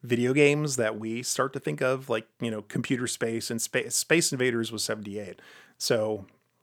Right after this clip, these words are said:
you know, there was a long time that, like, none of those games would have existed, <laughs> you know, in the Magic Kingdom. Um, but in, in the modern section, it's like they had a whole bunch of pinball machines.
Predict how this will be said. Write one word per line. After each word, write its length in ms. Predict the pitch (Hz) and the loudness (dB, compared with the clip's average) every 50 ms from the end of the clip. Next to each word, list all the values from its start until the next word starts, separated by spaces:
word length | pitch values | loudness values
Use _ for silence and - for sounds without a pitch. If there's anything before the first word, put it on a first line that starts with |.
| _ _ _ _ _ _ _ - - | _ _ _ _ _ _ _ -12 -4
you 80 | - 127 | 0 0
know, 80 | 127 123 | 2 6
there 160 | 120 139 156 | 8 8 8
was 120 | 156 139 | 10 8
a 40 | 147 | 10
long 220 | 143 143 147 143 | 10 10 10 10
time 220 | - - 160 160 135 | 8 6 6 6 6
that, 120 | 131 123 | 6 6
like, 220 | 123 117 117 - 120 | 4 2 -2 -2 0
none 240 | 113 123 139 147 | 2 4 6 6
of 100 | 143 131 | 4 4
those 220 | 123 123 123 123 123 | 4 2 2 2 0
games 500 | 123 120 123 117 110 107 104 - - - _ - - - - - _ _ - | 0 0 0 0 -2 -4 -6 -8 -10 -10 _ -20 -20 -20 -20 -20 _ _ -8
would 160 | - 127 131 123 | -2 0 4 4
have 160 | 123 123 120 | 4 4 4
existed, 720 | 123 117 113 117 113 - - - 117 110 104 110 104 95 - - - | 2 -2 0 -2 -2 -2 -2 -2 -2 -4 -4 -8 -10 -14 -14 -14 -16
<laughs> 180 | - - - - | -16 -18 -14 -6
you 120 | 160 131 | -4 -4
know, 120 | 117 110 107 | -4 -4 -6
in 140 | 113 110 107 | -8 -8 -8
the 80 | 110 107 | -6 -6
Magic 300 | 107 101 101 104 110 - | -6 -6 -8 -10 -10 -6
Kingdom. 400 | - 123 117 101 - - - - - - - - - - _ _ - | -6 -6 -6 -6 -10 -16 -18 -20 -20 -20 -20 -20 -20 -20 _ _ -6
Um, 260 | 117 107 104 107 - _ _ _ _ _ - _ _ _ _ _ _ _ _ - - | -6 -6 -6 -10 -16 _ _ _ _ _ -20 _ _ _ _ _ _ _ _ -14 -8
but 320 | - 139 131 127 123 - - - - - - - _ - | 0 4 4 4 4 2 -12 -20 -20 -20 -20 -20 _ -2
in, 180 | 131 131 139 143 - | 0 0 0 0 2
in 140 | 160 135 131 | 2 4 6
the 60 | 131 | 6
modern 300 | 143 151 170 180 175 156 | 8 8 10 10 8 8
section, 340 | - - 131 - - 139 120 | 6 2 0 0 0 -4 -4
it's 100 | 110 - | 0 -2
like 120 | 123 - | -2 0
they 100 | - 117 | 0 0
had 140 | 107 127 117 | 0 2 4
a 40 | 117 | 4
whole 100 | 139 143 | 4 6
bunch 180 | 170 175 175 | 4 4 2
of 60 | - | 4
pinball 320 | - 160 143 135 135 135 139 | 4 4 4 6 4 2 2
machines. 640 | 139 - - 147 139 139 143 151 - - - - | 0 0 0 0 0 0 0 -4 -6 -10 -12 -14